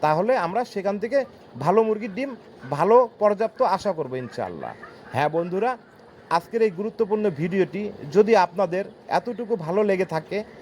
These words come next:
তাহলে অবশ্যই জানাবেন। আপনার মুরগির যদি কোনো সমস্যা থেকে থাকে, অবশ্যই আমাকে কমেন্ট করে জানাবেন।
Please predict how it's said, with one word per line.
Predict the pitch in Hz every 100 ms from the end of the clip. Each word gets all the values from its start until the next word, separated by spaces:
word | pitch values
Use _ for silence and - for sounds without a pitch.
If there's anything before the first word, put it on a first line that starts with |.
| - -
তাহলে | 175 175 190
অবশ্যই | 190 170 208 - 185
জানাবেন। | 147 151 151 226 214 - - -
আপনার | 170 185 233
মুরগির | 208 202 220
যদি | 196 208
কোনো | 208 214
সমস্যা | - 196 202 202
থেকে | 196 170 165
থাকে, | 143 135 233 - - -
অবশ্যই | 185 226 247 185 139 - - -
আমাকে | 139 156 180 220
কমেন্ট | 175 180 220 214
করে | 196 175 156
জানাবেন। | 127 120 113 151